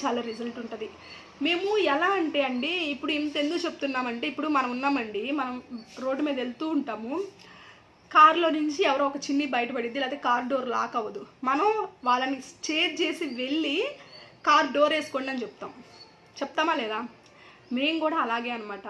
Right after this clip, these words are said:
మీకు మంచి జరగాలి, మీకు మంచి చేయాలి, మీ జీవితాల్లో మా పేరు ఉండాలి అని మేము ఇంత గట్టిగా చెప్తున్నాం. నేనేమో ఉన్నది ఉన్నట్టు చెప్తా, బయట వాళ్ళేమో అట్ట చెప్పరు,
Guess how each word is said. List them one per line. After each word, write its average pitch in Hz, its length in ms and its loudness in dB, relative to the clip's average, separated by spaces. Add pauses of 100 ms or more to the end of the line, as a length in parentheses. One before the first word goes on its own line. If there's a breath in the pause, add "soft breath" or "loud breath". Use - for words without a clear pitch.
మీకు 277 280 -6
మంచి 254 480 -2
జరగాలి, 226 880 -2
మీకు 254 200 -6
మంచి 247 420 -4
చేయాలి, 233 800 -2
మీ 311 380 2
జీవితాల్లో 294 460 0
మా 294 140 0
పేరు 254 400 0
ఉండాలి 247 340 -2
అని 269 100 -2
మేము 262 180 -2
ఇంత 233 140 -6
గట్టిగా 240 440 -2
చెప్తున్నాం. 226 500 -2 (340 loud breath)
నేనేమో 320 320 4
ఉన్నది 294 300 0
ఉన్నట్టు 269 280 -4
చెప్తా, 277 240 -2
బయట 262 300 0
వాళ్ళేమో 269 260 2
అట్ట 190 140 -6 (140)
చెప్పరు, 202 300 -10